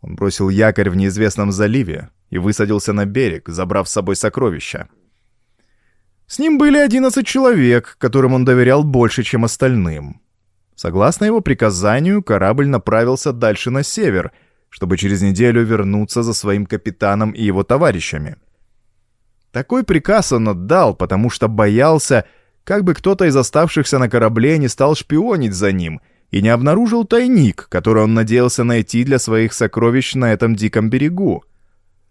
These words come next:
Корабль вернулся, как и было установлено. Однако ни Дави Розана, ни остальных на берегу не оказалось. Только грубо сколоченное жилье говорило об их присутствии на этом берегу.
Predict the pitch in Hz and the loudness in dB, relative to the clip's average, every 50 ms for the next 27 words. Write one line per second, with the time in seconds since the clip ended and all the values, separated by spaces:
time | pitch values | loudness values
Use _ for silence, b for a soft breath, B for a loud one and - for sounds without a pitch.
0 | _ _ _ _ _ _ - 247 277 311 320 302 277 247 220 226 202 208 233 262 | _ _ _ _ _ _ -2 0 0 0 2 2 2 2 4 4 4 4 4 2
1 | 254 220 - 240 - 202 180 - 196 156 151 160 151 151 147 135 - - - 147 | 2 0 0 -2 -2 -2 0 0 0 2 2 4 4 4 2 2 0 0 0 2
2 | 151 165 165 139 104 82 82 78 73 71 - - - _ _ _ _ _ _ _ | 2 2 2 2 0 0 -2 -6 -6 -8 -12 -16 -20 _ _ _ _ _ _ _
3 | _ _ _ _ - 87 87 85 110 120 131 123 - 135 135 131 127 117 101 _ | _ _ _ _ -4 -2 0 2 2 2 2 2 2 2 2 2 2 0 -2 _
4 | _ - 123 143 180 196 135 131 143 143 127 117 110 104 92 85 78 87 98 110 | _ -6 -2 -2 -2 0 2 2 2 2 2 2 2 2 0 0 -2 -2 0 0
5 | 127 143 151 147 143 127 113 98 - - - 92 90 82 80 80 78 85 92 95 | 2 2 0 0 0 2 0 0 0 -2 -2 -2 -2 0 -2 -2 -2 -4 -4 -4
6 | - - - 123 139 175 175 190 185 175 120 90 87 85 82 85 87 87 - 123 | -6 -10 -6 -4 -2 -2 0 0 -2 -2 -2 -4 -4 -2 -2 -2 -2 -4 -4 -6
7 | 123 127 160 180 135 87 73 - - - - - _ _ _ _ _ _ _ _ | -4 -4 -4 -4 -4 -6 -10 -12 -16 -18 -18 -20 _ _ _ _ _ _ _ _
8 | _ _ _ _ _ _ _ - - - - - 196 165 175 220 226 185 175 - | _ _ _ _ _ _ _ -12 -10 -8 -2 -2 -2 0 0 0 2 2 0 0
9 | - - 165 170 180 175 - - 175 160 165 160 160 156 170 185 190 196 214 226 | 2 0 2 2 2 0 0 -2 -2 0 0 0 0 0 0 0 0 0 0 0
10 | 165 104 80 87 85 90 92 101 107 104 98 98 90 101 - - - 120 117 - | 0 0 0 0 0 0 0 0 2 2 0 0 0 -4 -4 -4 -4 -4 -4 -4
11 | - 165 127 - - - 92 85 82 85 85 - - 90 90 87 95 98 101 87 | -6 -6 -8 -8 -6 -4 -4 -2 -2 -2 -4 -4 -2 -2 -2 -2 0 -2 -2 -4
12 | 82 80 73 71 - | -4 -8 -10 -12 -14